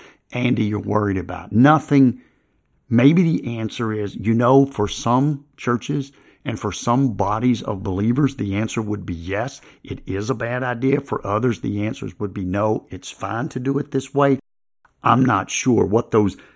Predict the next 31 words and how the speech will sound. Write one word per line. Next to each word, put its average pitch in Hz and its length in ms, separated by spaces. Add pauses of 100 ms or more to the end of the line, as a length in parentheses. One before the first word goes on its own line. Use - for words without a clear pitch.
(160)
deciding 104 720
variable 104 480
factors 101 600
would 82 200
be. 127 320 (320)
I'm 123 200
not 123 200
exactly 101 440
sure 104 240
where 107 260
that 101 280
line 104 640
is 98 480 (480)
and 107 300 (240)
how 131 300
you 113 180
would 101 180
know 110 440
if 123 260
you've 92 240
crossed - 560
it. - 160 (580)
Here's 127 300
what 120 140
I 95 80
do 98 280
think. - 460 (340)
Each 139 380
church - 640 (640)
should - 400
prayerfully, 131 920